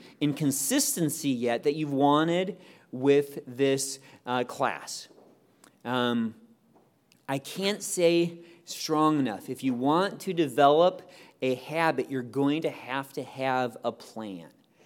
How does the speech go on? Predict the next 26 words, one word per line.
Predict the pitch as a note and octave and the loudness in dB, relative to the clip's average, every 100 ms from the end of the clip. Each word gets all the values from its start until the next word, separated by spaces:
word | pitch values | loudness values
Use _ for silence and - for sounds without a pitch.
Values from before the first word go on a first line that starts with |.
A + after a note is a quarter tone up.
| _ G#2 | _ -12
And | A#2 | -6
so | C3+ | -4
if | B2 | -4
you | B2+ | -6
don't | A#2+ D3 F#3 | 0 2 2
have | E3+ F3+ F#3 | -2 0 0
a | F#3 | -2
habit, | D#3+ B2+ B2 D3 - - - | -2 0 0 -2 -4 -16 -4
it's | C#3 - | -4 -4
probably | - G3 G#3 B3 A#3+ E3 B2+ A#2 A2+ - - - | -8 2 2 4 2 2 2 0 -2 -6 -14 -6
because | C3 B2 | -4 -2
you | B2+ | 0
don't | C3+ C3+ | 0 0
have | A#2+ C3 C3 A2+ | -4 -4 -4 -4
a | B2+ | -6
plan. | B2 - G#2+ G2 E2 D#2 _ _ - - | -8 -8 -8 -8 -12 -18 _ _ -20 -12
So | - C3+ C3+ | 0 4 4
I've | C3+ C3 A#2+ | 4 2 2
said | E3+ D#3 | 2 4
it | C#3 | 4
many | C#3+ E3+ | 2 0
times, | F3 F3+ E3+ | 0 0 2
I'll | D3+ | 0
say | E3+ E3 | 0 2
it | |
again. | E3+ D3+ F3 G#3+ | 2 2 2 0